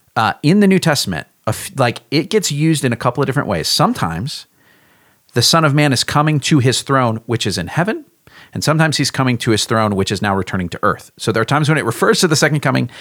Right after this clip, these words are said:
times when it refers to the ascension, and times when it just refers to the fact that,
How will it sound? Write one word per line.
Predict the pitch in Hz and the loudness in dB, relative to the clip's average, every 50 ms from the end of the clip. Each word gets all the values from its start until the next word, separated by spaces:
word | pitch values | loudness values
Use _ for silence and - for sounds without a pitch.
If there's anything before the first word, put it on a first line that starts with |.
| - - - | -20 -8 -4
times | - 143 139 123 | -2 0 2 2
when | 147 143 | 2 2
it | 120 | 2
refers | 104 135 131 117 - | 2 0 0 0 0
to | - 117 | -2 -2
the | 104 113 | 0 0
ascension, | - - 196 214 - - 117 107 98 - - - - - | 0 2 2 2 2 2 0 -2 -2 -6 -14 -16 -6 -4
and | 139 139 | -2 0
times | - 170 233 302 277 | 0 0 0 2 2
when | 302 285 | 2 0
it | - 120 | 0 2
just | - 160 185 - | 2 2 2 2
refers | 190 156 - - 156 151 | 0 0 2 0 0 0
to | - 127 | 0 -2
the | 113 123 | -4 -2
fact | - 131 147 170 - | 0 0 -2 0 -2
that, | - 104 - | -2 -4 -4